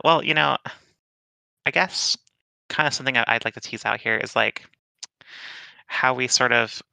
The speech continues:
appropriate certain things that are derogatory, right?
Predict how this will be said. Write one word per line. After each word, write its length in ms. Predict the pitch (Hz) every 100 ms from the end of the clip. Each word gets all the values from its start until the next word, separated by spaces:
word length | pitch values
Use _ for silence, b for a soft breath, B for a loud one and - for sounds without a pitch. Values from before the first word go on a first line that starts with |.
| -
appropriate 640 | - - 131 - 165 196 -
certain 240 | 165 175
things 300 | - 180 190
that 100 | 156
are 120 | 139
derogatory, 680 | 123 131 123 127 - 156 180 - _ -
right? 260 | 147 165